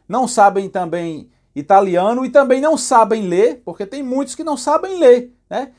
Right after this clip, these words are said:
Eu vou explicar para que você entenda do que se trata o vídeo. Olha, o Sylvester Stallone, ele visitou o Vaticano. Junto, junto com ele tava sua esposa e suas três filhas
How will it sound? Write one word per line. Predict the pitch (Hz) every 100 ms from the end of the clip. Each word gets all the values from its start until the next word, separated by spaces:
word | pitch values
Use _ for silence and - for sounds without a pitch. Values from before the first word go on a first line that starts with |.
| _
Eu | 202 208
vou | 262
explicar | 311 - 330 349 - 214 269 233 -
para | 202 214
que | 220
você | 247 254 247 285
entenda | 349 - 226 294 330 233 123 _ _ _
do | 202
que | 226 269
se | 311
trata | 247 240 240 247 269 -
o | 285 302
vídeo. | 151 226 269 175 135 - _ _ _ _
Olha, | 175 175 107 - _ _ _
o | 180
Sylvester | 175 254 143 190 214 220 180
Stallone, | - 170 160 123 117 143 233 _ _ _ _ _
ele | 165 190 196 208 202 -
visitou | - 123 240 247 262 - 226
o | 220
Vaticano. | 220 226 277 247 _ 170 170 127 87 - _ _ _
Junto, | 113 170 208 -
junto | 127 196 214
com | - 202 185
ele | 208
tava | 226 196 185
sua | 180 214
esposa | - - 170 226 247 - _ _ _
e | 135
suas | 202 196 -
três | 202 240 247
filhas | - 185 220 269 262